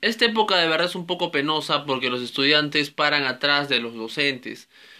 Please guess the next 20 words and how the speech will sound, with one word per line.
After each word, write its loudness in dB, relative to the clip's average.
Es, -12
es -10
triste, 4
po-, -2
no, 2
es 2
que -4
en -2
serio, 2
o -6
sea, 2
un 0
punto 2
o 4
dos 0
puntos -2
en -2
este -2
caso -2
valen 0